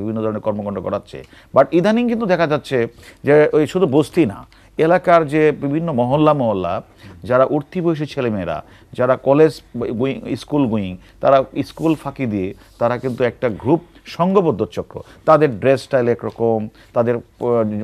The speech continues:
মানে তাদের যে, আহ, শার্টটা একরকম, প্যান্টটা ছেঁড়া, এবং তাদের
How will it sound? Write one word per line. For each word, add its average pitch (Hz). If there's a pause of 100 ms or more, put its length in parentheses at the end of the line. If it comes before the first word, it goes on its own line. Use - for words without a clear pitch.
(340)
মানে 107
তাদের 107 (100)
যে, 107
আহ, 95 (100)
শার্টটা 139 (100)
একরকম, 120 (440)
প্যান্টটা 139 (120)
ছেঁড়া, 120 (500)
এবং 196 (120)
তাদের 151